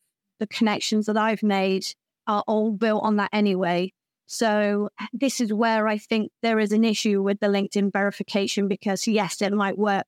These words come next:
for if you're trying to cold meet a whole audience or specific people or,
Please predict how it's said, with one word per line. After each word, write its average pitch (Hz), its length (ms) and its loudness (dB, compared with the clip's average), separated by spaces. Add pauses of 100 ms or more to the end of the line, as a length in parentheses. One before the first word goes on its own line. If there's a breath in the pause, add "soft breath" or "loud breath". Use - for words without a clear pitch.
(160)
for 196 320 0 (120)
if - 180 -6
you're 208 120 2
trying 220 240 0
to 196 80 0 (240)
cold 214 440 2
meet 202 340 2 (400)
a 196 100 -2
whole 202 480 -2
audience 196 580 0
or 190 120 -2
specific - 560 -4
people 190 640 -2
or, 190 380 0